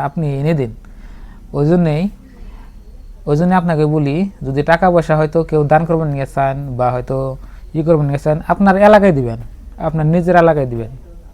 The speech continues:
বুঝছেন কি? নিজের এলাকায় দিলে ওটা মানুষ বেশি খুশি হয়। আপনার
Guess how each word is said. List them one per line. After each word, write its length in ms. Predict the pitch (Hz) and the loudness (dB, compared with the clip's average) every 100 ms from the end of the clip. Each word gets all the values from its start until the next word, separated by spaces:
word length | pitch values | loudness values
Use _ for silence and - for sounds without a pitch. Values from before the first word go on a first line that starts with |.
| - | -12
বুঝছেন 260 | 139 135 180 | -6 -2 2
কি? 220 | 202 180 165 - - - | 2 2 -2 -14 -18 -8
নিজের 260 | 143 175 180 | 0 4 4
এলাকায় 460 | 180 175 180 175 170 | 4 4 4 6 4
দিলে 300 | 156 175 226 | 4 4 6
ওটা 160 | 175 | 6
মানুষ 300 | 151 151 160 - - - - | 4 2 0 -4 -14 -16 -6
বেশি 220 | 147 151 | -2 -2
খুশি 280 | 151 156 131 | -2 -6 -6
হয়। 140 | 110 113 - - - - - | -10 -14 -20 -20 -20 -18 -2
আপনার 280 | 170 196 | 0 2